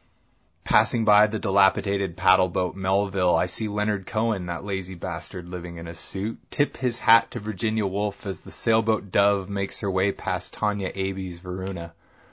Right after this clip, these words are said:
The pattern does not have to be the end. In fact, it can be a ladder we climb to a new one.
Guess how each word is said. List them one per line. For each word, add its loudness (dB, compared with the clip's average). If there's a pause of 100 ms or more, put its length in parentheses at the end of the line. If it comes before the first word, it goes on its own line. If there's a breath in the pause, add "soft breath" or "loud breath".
(2000 soft breath)
The -10
pattern 6
does 0
not 2
have 0
to -8
be 2
the -2
end. 0
In -4
fact, 6
it -2
can -2
be 2
a 4
ladder 6
we 0
climb 2
to -4
a 2
new 0
one. -2